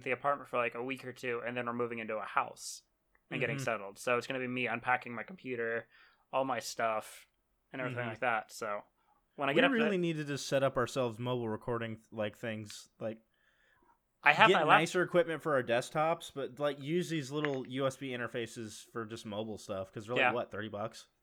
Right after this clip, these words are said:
Speaker 1: That's probably what I was gonna look at doing, 'cause I
Speaker 2: Mm-hmm.
Speaker 1: have, I mean, my microphone, I could unplug it and plug it in my computer, and it'll be fine.
Speaker 2: Mm-hmm.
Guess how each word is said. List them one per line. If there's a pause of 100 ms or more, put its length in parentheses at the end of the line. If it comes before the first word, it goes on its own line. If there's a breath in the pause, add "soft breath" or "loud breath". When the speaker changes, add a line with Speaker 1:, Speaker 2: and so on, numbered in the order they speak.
(140)
Speaker 1:
That's
probably
what
I
was
gonna
look
at
doing, (380)
'cause
I
Speaker 2:
Mm-hmm.
Speaker 1:
have, (140)
I
mean,
my
microphone,
I
could
unplug
it
and
plug
it
in
my
computer, (140)
and
it'll
be
fine. (600)
Speaker 2:
Mm-hmm.